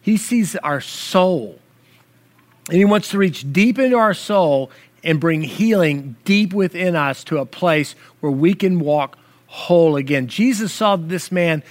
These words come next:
could be healed. That was no problem, but he would still live with shame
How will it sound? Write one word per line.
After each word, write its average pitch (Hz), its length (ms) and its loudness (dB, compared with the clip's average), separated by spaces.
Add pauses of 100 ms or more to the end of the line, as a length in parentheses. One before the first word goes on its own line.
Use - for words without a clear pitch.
(280)
could 220 240 0
be 214 160 2
healed. 214 380 0
That 175 120 0
was 151 140 -8
no 190 140 0
problem, 196 440 0
but 185 120 0
he 190 160 2
would 180 180 -4
still 254 480 -2
live 190 380 0
with 131 180 -4
shame 208 640 -2